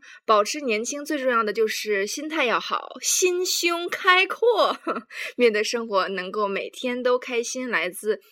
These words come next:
就是发自内心的开心，而不是为了别人微笑每一天。所以说，<laughs> 而且小宝认为找一个基因好的老公也是很重要的，对吧，大宝？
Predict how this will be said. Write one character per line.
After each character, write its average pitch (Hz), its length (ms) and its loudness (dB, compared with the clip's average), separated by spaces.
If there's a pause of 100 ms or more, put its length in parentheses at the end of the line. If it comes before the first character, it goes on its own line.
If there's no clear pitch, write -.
就 208 140 -2
是 196 100 -2
发 247 180 -2
自 247 140 -6
内 262 200 -2
心 277 220 -8
的 240 100 -4
开 202 220 -4
心， 208 240 -6
而 196 160 -2
不 214 220 -8
是 208 320 0 (300)
为 247 120 6
了 208 120 2
别 147 320 -6
人 156 360 -4 (440)
微 190 160 2
笑 190 180 -6
每 98 120 -12
一 85 60 -12
天。 196 280 -8
所 254 180 2
以 233 80 4
说， 233 460 -2 (140)
<laughs> - 720 -10
而 214 180 6
且 - 260 -2
小 - 220 -4
宝 147 140 0
认 170 200 2
为 - 200 -4
找 - 280 2
一 143 60 -2
个 254 100 2
基 330 220 -2
因 370 140 6
好 - 180 2
的 262 80 6
老 233 220 2
公 294 320 0
也 294 160 4
是 - 120 -2
很 - 160 -2
重 190 220 -4
要 165 240 -2
的， - 180 -10
对 233 140 2
吧， 160 100 -4
大 165 140 -4
宝？ - 220 -8